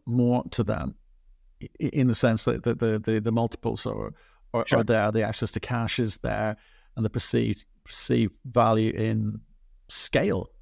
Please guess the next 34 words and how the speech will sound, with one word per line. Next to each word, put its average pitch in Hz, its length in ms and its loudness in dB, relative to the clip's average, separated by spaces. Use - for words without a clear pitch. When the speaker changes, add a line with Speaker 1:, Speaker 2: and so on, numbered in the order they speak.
Speaker 1:
i-, 120 140 2
is, 110 180 0
is 107 220 0
there 101 360 0
a-, 123 160 -4
a-, 131 200 -6
as 117 160 -2
well. 110 240 6
So 117 260 4
I, 117 80 2
Speaker 2:
Mm-hmm. 82 500 0
Speaker 1:
I, - 220 -6
I'm 143 60 2
interested 143 220 2
to 127 40 2
see, 117 260 2
even 117 240 0
on 113 120 4
the 104 60 2
exploration 120 400 0
side, 104 180 2
if, 98 100 -2
if 113 100 -6
it 110 40 0
does 113 160 2
kind 113 140 4
of - 40 0
pick - 220 0
up - 140 -4
somewhat, 104 380 0
somewhat. 104 560 0
But, 107 100 2
Speaker 2:
Yeah. 147 140 6
Speaker 1:
um, 110 300 2